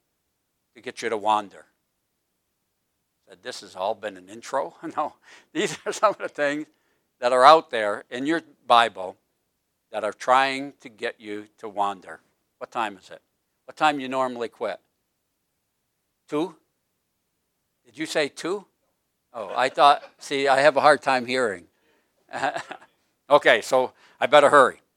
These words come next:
There's the doctrine of men, Matthew five nineteen, uh, Matthew sixteen twelve. There's the doctrine of the Pharisees and the Sadducees. Now,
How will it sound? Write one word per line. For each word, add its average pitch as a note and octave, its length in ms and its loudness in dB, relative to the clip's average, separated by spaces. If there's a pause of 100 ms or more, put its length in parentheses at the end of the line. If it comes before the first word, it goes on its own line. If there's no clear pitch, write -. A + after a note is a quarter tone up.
(720)
There's D#3 200 0
the D3+ 80 -6
doctrine F3+ 520 6
of C#3+ 120 2
men, C#3 340 4 (1300)
Matthew C#3 360 4
five C3+ 460 6
nineteen, A#2 680 -2 (680)
uh, G2+ 280 -2 (180)
Matthew B2+ 480 0
sixteen C3 640 -6
twelve. G#2 580 0
There's A#2+ 320 -2
the A#2+ 220 -6 (200)
doctrine D3+ 520 4
of C3 200 -2
the B2 80 -6
Pharisees D#3+ 800 0
and B2+ 180 -12
the A#2 40 -16
Sadducees. B2+ 960 -8 (720)
Now, B2 300 2